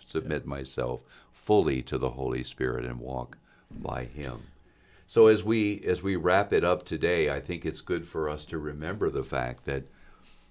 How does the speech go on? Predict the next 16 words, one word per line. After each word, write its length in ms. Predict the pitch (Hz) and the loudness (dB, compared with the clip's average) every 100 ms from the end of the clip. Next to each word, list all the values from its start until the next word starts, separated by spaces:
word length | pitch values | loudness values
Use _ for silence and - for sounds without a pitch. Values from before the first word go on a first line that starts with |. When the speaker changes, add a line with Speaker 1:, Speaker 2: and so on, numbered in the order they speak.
| - | -2
Speaker 1:
we're 280 | 90 135 156 | 6 8 8
talking 540 | 123 110 101 104 90 | 10 10 10 6 2
about 340 | 80 82 78 | 4 4 4
what 220 | 76 78 - | 2 0 0
the 80 | |
Holy 340 | 76 90 90 85 | 0 2 4 2
Spirit 520 | - - 78 76 73 - - | -2 0 2 2 0 -6 -18
wants 500 | 71 71 90 110 - | -8 0 2 2 -2
to 160 | - 82 | -6 -8
do 600 | 78 80 78 76 73 - - - - - - - - | -2 2 2 2 -2 -6 -20 -20 -20 -20 -20 -20 -6
in 240 | 85 80 | -2 2
you 580 | 80 85 117 78 64 67 - | 2 6 6 6 4 -2 0
as 240 | 82 85 | 0 2
a 60 | 95 | 2
believer, 720 | 101 104 107 71 67 67 67 _ - _ _ - | 2 4 2 2 0 -2 -4 _ -20 _ _ -6
enabling 1040 | 82 82 82 - 90 107 113 113 117 110 | -2 -2 -2 2 2 4 4 4 0 -2